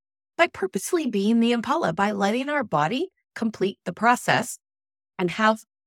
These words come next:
whatever <laughs> experience it needs to have to do that. You cannot prevent terrible things from happening. Okay? We're just humans. We're not superheroes.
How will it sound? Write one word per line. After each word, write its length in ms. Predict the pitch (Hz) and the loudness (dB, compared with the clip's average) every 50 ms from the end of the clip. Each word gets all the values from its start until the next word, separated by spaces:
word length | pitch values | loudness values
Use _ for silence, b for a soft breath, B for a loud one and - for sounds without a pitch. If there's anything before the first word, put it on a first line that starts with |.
| _ _ _ | _ _ _
whatever 420 | - 190 185 - 185 185 190 180 - | -4 -2 0 0 0 0 0 0 0
<laughs> 20 | |
experience 720 | 220 175 - - - 226 247 247 208 180 170 175 185 175 | 0 -2 -2 -2 0 0 2 2 2 2 2 0 0 0
it 120 | - 175 143 | 0 0 0
needs 200 | 165 170 165 - | 0 -2 -4 -6
to 60 | - | -6
have 280 | 160 165 214 185 - - | -4 -2 -2 -2 -2 -4
to 120 | - - 160 | -6 -8 -6
do 120 | 156 165 160 | -6 -6 -6
that. 200 | - - - - _ _ _ _ _ _ _ _ _ | -6 -8 -8 -12 _ _ _ _ _ _ _ _ _
You 80 | - 208 | -12 -12
cannot 380 | - - - 311 339 339 - | -8 -2 0 2 2 2 0
prevent 420 | - - 247 240 226 247 262 262 - | -2 -2 0 2 4 4 4 4 2
terrible 340 | - 247 240 240 233 240 220 | 0 2 2 2 2 0 0
things 400 | - 214 190 185 185 190 - - _ _ _ _ _ _ | 0 0 2 2 0 -2 -4 -10 _ _ _ _ _ _
from 120 | - 208 185 | -4 -2 0
happening. 400 | 175 180 165 - - - - - _ _ _ _ _ _ _ _ _ _ - | 0 0 -2 -4 -8 -14 -14 -18 _ _ _ _ _ _ _ _ _ _ -2
Okay? 80 | 185 175 - - | -2 -2 0 0
We're 100 | 190 190 | 0 0
just 220 | 220 233 - - | 0 -2 -2 -2
humans. 320 | 208 170 147 104 82 - | -2 -2 -2 -2 -4 -2
We're 80 | - 180 | 0 2
not 220 | 202 226 240 - | 4 4 2 0
superheroes. 800 | - - 226 214 208 196 190 202 190 185 180 180 185 - - | -2 -6 -4 -2 0 0 2 4 4 4 4 4 2 0 -6